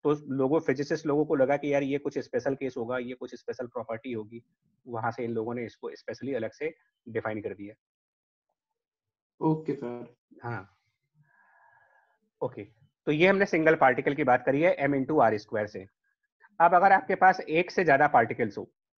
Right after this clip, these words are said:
Speaker 1: ये तो इकलौता पार्टिकल है, but कहीं पर अगर एक से ज्यादा पार्टिकल होंगे तब भी आप यही formula लगाओगे। जितने पार्टिकल्स होंगे उन सब के moment of inertia को इसी formula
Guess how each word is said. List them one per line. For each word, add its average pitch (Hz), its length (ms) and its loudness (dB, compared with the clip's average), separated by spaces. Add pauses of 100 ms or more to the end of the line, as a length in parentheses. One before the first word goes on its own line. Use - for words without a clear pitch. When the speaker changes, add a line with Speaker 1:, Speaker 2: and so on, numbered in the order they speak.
(600)
Speaker 1:
ये 123 80 -4
तो 185 80 -2
इकलौता 160 440 2
पार्टिकल 120 440 0
है, 156 140 -6
but 143 120 -4 (120)
कहीं 143 200 -2
पर 160 100 -2
अगर 151 180 -2
एक 139 260 -4
से 170 120 -6
ज्यादा 135 220 0
पार्टिकल 120 440 -6
होंगे 120 200 -4
तब 160 180 -8
भी 131 240 -4
आप 160 160 2
यही 143 260 -6
formula 127 340 -6
लगाओगे। 117 460 -6 (1080)
जितने 127 300 0
पार्टिकल्स 147 520 2
होंगे 135 240 0
उन 143 220 -2
सब 180 220 0
के 185 180 -2
moment 147 340 -2
of 151 160 0
inertia 135 460 -4
को 165 140 -2
इसी 135 240 -8
formula 143 540 -2